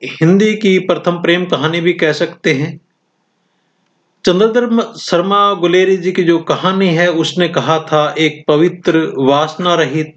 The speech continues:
निर्मल और सच्चे प्रेम पर आधारित एक कहानी है।" और गुलेरी जी ने जिस, इस कहानी में जिस प्रेम को प्रस्तुत किया है, उसको आप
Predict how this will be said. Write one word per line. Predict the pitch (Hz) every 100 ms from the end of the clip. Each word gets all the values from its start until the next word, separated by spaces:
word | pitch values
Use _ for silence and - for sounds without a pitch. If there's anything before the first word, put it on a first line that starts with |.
| -
निर्मल | 139 147 156 156 151
और | 147
सच्चे | - 175 - 185
प्रेम | 175 147 117
पर | 117 147
आधारित | 110 110 117 139
एक | 139 139
कहानी | 110 104 107 -
है।" | - _ _ _ _ _ _ _ _ _ _ _ _ _ _ _ _ _ _ _ _ _ _ _ _ -
और | 202 185
गुलेरी | 180 190 233
जी | 240
ने | 240 240
जिस, | 190 226 226 - 233 226 - - _ _ -
इस | 190
कहानी | - 185 220 247 202
में | 147 151
जिस | 156 -
प्रेम | 214 208 220
को | 214 175
प्रस्तुत | 156 - 156
किया | - 151
है, | 147
उसको | 156 -
आप | 151 139 -